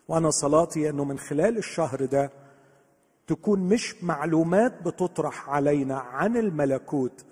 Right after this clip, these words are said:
لكن أن نتدرب معا كيف نفكر كما يفكر أولاد الله، بني الملكوت. خلوني في هذا الإطار أقرأ معاكم بعض الأجزاء، وبعدين أثناء العظة هقرأ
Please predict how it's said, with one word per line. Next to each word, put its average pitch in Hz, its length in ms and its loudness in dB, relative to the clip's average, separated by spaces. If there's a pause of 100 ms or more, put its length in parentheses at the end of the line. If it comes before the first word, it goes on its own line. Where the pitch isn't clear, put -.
(400)
لكن 147 240 -6
أن 147 180 -2
نتدرب 156 720 0
معا 139 300 -2 (100)
كيف 170 280 -2
نفكر 151 760 -4
كما 147 360 0
يفكر 135 840 -2 (540)
أولاد 131 420 2
الله، 120 460 -6 (120)
بني 131 480 -2 (440)
الملكوت. 123 880 -8 (460)
خلوني 277 400 2
في 220 200 -2
هذا 202 220 2
الإطار 180 460 2
أقرأ 175 220 -2
معاكم 156 480 -2
بعض 160 280 0
الأجزاء، 143 580 -4
وبعدين 143 360 -6
أثناء 143 460 -10
العظة 135 380 -4
هقرأ 135 480 -2